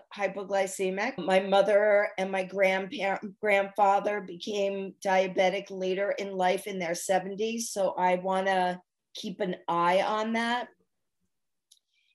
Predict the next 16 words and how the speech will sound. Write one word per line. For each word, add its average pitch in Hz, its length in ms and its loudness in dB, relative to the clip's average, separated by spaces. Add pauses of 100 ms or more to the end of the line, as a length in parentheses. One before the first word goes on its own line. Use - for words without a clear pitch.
(120)
And 208 460 6
I, 202 200 2
so 233 400 -2
I 226 120 6
discovered 226 1000 -2 (380)
that 214 500 4
one 226 280 -4
of 226 200 -4
the 220 140 -4
mushroom 220 580 -4
coffees 202 640 -2
came 214 540 -6 (120)
in, 190 300 -2 (180)
like, 185 400 2
a 180 100 0
chill 202 800 6